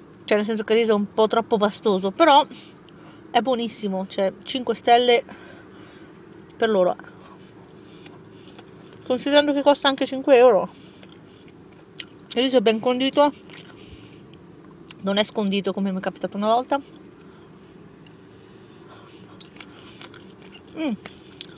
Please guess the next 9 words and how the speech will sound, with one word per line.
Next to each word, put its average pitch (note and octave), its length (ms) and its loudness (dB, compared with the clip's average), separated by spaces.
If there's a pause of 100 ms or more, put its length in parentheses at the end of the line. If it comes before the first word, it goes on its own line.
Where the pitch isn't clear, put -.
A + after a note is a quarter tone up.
(120)
è - 60 -18
cotto C#4 240 0
bene C#4+ 160 2
anche C#4 160 0
il C4 40 -2
gambero. F#3+ 400 0 (1800)
Non D4+ 160 0
male, F3 280 4
sai. F3+ 300 0